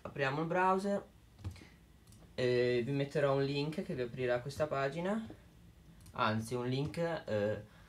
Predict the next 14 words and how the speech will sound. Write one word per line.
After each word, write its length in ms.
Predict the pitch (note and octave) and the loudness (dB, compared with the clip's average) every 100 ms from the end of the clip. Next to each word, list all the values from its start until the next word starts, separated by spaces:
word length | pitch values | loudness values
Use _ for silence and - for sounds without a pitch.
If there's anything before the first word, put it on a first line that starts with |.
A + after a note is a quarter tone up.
| - | -20
che 120 | - A2+ | -8 -4
vi 40 | |
aprirà 380 | A2+ B2 B2 A#2+ | -2 0 0 0
subito 360 | B2+ C3 A#2+ | -2 -2 -2
almeno 300 | A#2+ B2+ B2 | -2 -4 -4
Saints 380 | A2+ C3 C3 D3 | -4 -4 -4 -2
Row 460 | F3 E3 F#3+ G3+ - | 2 4 2 0 -8
quattro. 760 | - A2 C3 - G#3 A#3+ C4+ - - - - - - - - - - | -2 0 0 0 2 2 0 -10 -20 -20 -20 -20 -20 -20 -20 -20 -10
Eh, 460 | - B2+ B2+ A#2+ G#2+ | 0 2 4 2 0
tra 140 | D3+ | -2
poco 480 | D3+ - D3 B2+ - | -2 4 6 4 4
anche 280 | C3 B2 C3 | 2 2 0
il 100 | B2+ | 0
gameplay 680 | C3+ C#3+ D3+ E3+ F#3+ A3 | 2 0 2 4 4 2